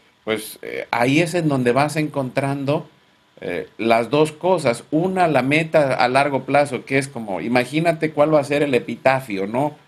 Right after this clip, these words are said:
¿Qué van a escribir de ti el día que te mueras tus hijos, tu esposa, tus amigos, los que te rodean? Pero la otra es cómo vives y disfrutas el proceso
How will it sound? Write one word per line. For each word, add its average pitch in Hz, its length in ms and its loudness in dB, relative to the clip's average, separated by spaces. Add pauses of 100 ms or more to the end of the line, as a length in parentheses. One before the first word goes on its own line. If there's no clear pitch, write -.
(280)
¿Qué 139 140 0
van 156 220 4
a 156 60 4
escribir 139 560 2
de 135 160 2
ti 151 460 0 (440)
el 113 180 -2
día 139 200 2
que 139 100 -4
te 131 160 -2
mueras 139 420 0
tus 117 220 -10
hijos, 135 440 -4
tu 87 100 -10
esposa, 135 640 -4 (640)
tus 104 160 -12
amigos, 127 520 2
los 107 140 -8
que 104 120 -8
te 110 120 -4
rodean? 117 580 0 (640)
Pero 120 160 2
la 123 160 4
otra 170 300 0
es 196 260 -2 (520)
cómo 165 600 0
vives 156 520 0
y 123 80 -4
disfrutas 139 640 -2
el 120 160 -4
proceso 156 800 -4